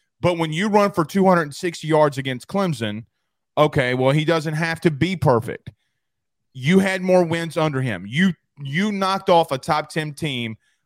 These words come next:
with, with Drew Pine. Drew, uh, uh, Tyler Buckner has not shown anybody anything.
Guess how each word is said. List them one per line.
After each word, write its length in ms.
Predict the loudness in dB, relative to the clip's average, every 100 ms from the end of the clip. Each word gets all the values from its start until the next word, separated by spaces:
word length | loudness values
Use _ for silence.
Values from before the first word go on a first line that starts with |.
| _ -16
with, 720 | -4 2 4 4 0 -4 -12 -20 _
with 680 | -14 2 4 6 4 0 -6 _ _ -20
Drew 260 | -2 0 2
Pine. 440 | 2 2 -2 -4 -12 _ _ -20
Drew, 400 | -2 4 4 2
uh, 140 | -2 -2
uh, 200 | 0 -2
Tyler 340 | -2 0 2 4
Buckner 380 | 4 4 2
has 260 | -2 -2 -4
not 260 | -4 -6 -4
shown 300 | 0 0 0
anybody 520 | -6 -4 -2 -2 -4 -6
anything. 500 | -6 -6 -4 -4